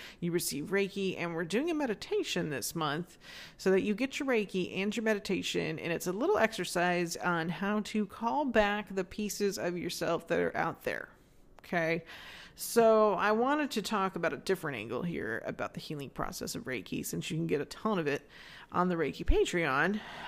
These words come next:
Um, and I wanna quote, you know, my, one of my favorite Reiki teachers of all time, Diane Stein, um, who concentrates a lot on feminism and teaching women, and she gets into all kinds of great metaphysical,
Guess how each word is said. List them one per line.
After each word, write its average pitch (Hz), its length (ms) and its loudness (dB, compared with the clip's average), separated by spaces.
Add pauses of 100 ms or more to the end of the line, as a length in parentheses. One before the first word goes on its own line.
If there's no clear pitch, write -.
Um, 190 580 2 (140)
and 214 120 0
I 269 60 0
wanna 349 160 0
quote, 214 640 2 (280)
you 196 160 -4
know, - 60 -12
my, 180 160 -2
one 202 340 0
of - 20 2
my 170 80 2
favorite 156 640 0 (460)
Reiki 175 300 2
teachers 175 340 -2
of 180 80 -2
all 185 160 6
time, 202 580 -2 (220)
Diane 185 500 2
Stein, 170 840 -4 (480)
um, 170 340 0
who 175 640 0
concentrates - 480 -6
a 165 60 -4
lot 147 340 -2
on 101 160 -6
feminism 180 600 0
and 175 120 -6
teaching 156 420 -6
women, 185 440 2
and 156 260 -6
she 185 420 0
gets 160 200 -2
into 151 680 0 (140)
all 170 140 2
kinds 170 240 -2
of - 40 -8
great 139 320 0
metaphysical, 143 560 -4